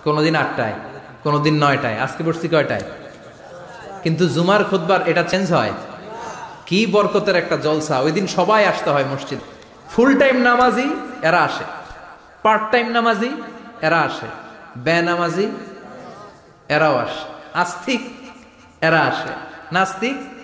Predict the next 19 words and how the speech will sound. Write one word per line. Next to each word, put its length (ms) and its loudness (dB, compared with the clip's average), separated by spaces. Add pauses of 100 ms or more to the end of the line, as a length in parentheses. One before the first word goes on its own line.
(640)
এরাও 260 4
আসে, 300 2 (420)
আওয়ামী 300 4
লীগ 160 6
আসে, 340 2 (500)
বিএনপি 520 4
আসে, 320 0 (600)
জাতীয় 360 4
পার্টি 300 4
আসে, 360 -2 (400)
জামাত 340 2
ইসলাম 320 -2
আসে, 360 -2 (480)
হেফাজতে 500 4
ইসলাম 340 2
আসে, 360 -2 (400)
তাবলিগের 460 4
ভাইয়েরা 300 4
আসে, 320 0